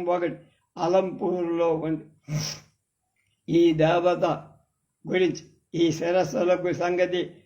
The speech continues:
ధర్మపాల విజయం అనే కాంస్యకార వీర చరిత్రలో ఉంది. బహుశా ఈత మొక్కులమ్మ విగ్రహం కందుకూరులో పద్నాలుగో శతాబ్ది నుంచి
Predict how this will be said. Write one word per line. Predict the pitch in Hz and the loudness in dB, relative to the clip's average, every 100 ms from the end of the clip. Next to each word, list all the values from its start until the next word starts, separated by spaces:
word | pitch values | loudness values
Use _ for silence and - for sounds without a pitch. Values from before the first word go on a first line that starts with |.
| _ 151 | _ -6
ధర్మపాల | 143 175 185 180 180 165 175 180 180 165 | -4 -2 0 -2 -2 -2 2 2 2 0
విజయం | 160 165 175 175 175 | -2 0 0 0 0
అనే | 175 175 - - _ _ | -2 -4 -8 -16 _ _
కాంస్యకార | 147 156 185 - - 175 - 190 180 180 175 143 | -4 -2 -2 -4 -4 -4 -2 0 2 2 0 0
వీర | 160 175 175 160 | 0 0 0 -2
చరిత్రలో | 165 170 160 175 160 165 | -2 -2 -4 -6 -4 -2
ఉంది. | 147 - - _ _ _ | -4 -8 -18 _ _ _
బహుశా | 175 165 170 170 175 - _ _ _ | -8 -4 -2 -2 -4 -8 _ _ _
ఈత | 147 170 180 180 175 | 0 2 2 -2 -2
మొక్కులమ్మ | 170 139 - 180 175 175 175 156 | -4 -4 -4 -2 0 0 -2 -2
విగ్రహం | 160 175 160 170 269 - _ _ _ | -2 0 0 0 -4 -14 _ _ _
కందుకూరులో | 151 160 175 175 - 196 180 175 170 170 - _ _ _ - | 0 0 0 -4 -4 -2 0 0 0 -4 -6 _ _ _ -6
పద్నాలుగో | 156 156 175 185 180 175 180 | -4 -2 2 4 2 2 0
శతాబ్ది | 165 160 156 175 180 165 170 | 0 -2 2 4 2 0 -2
నుంచి | 175 170 156 | 0 -2 -2